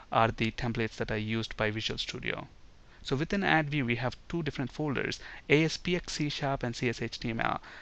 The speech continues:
Depending on the view engine that you are using, you can customize them. For example, if you want to customize the T four templates for, uh, A S P X view engine, then you would get into that folder.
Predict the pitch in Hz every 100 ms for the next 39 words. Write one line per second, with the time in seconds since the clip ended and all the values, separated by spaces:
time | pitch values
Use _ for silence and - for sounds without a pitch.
0 | - - 131 160 180 180 170 131 117 135
1 | 147 131 127 127 117 107 - 110 107 117
2 | 117 113 120 120 - - 120 117 113 117
3 | - 120 113 - 120 - 117 110 120 110
4 | 113 110 - - - 117 135 123 117 123
5 | - 120 113 - 110 - 190 196 127 123
6 | 113 - - - 117 117 - - - -
7 | 113 - 131 127 - 156 156 - - 147
8 | 151 143 143 143 127 117 113 - - 113
9 | 120 110 120 135 - 139 127 123 120